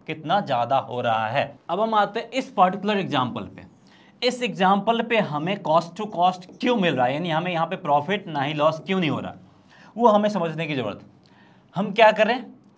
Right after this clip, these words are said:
हम इस पर्टिकुलर कैंडल के बाद इस लेवल के आसपास हमारा बाइंग एवरेज बनेगा, यहाँ पे हम बाय साइड की तरफ जाएंगे।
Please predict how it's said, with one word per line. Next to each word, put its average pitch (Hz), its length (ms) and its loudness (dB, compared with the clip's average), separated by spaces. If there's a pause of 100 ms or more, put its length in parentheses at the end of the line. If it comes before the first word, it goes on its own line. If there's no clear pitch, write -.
(120)
हम 214 300 -4
इस 254 200 -6 (140)
पर्टिकुलर 170 380 4
कैंडल 170 340 0
के 185 100 -6
बाद 175 280 4 (280)
इस 233 160 -10
लेवल 170 220 2
के 170 120 -4
आसपास 175 380 2
हमारा 147 260 0
बाइंग 139 260 2
एवरेज 156 280 0
बनेगा, 170 320 0 (340)
यहाँ 175 180 2
पे 175 140 -2
हम 196 160 0
बाय 135 180 2
साइड 131 200 -6
की 131 80 -6
तरफ 113 180 -10
जाएंगे। 92 360 -10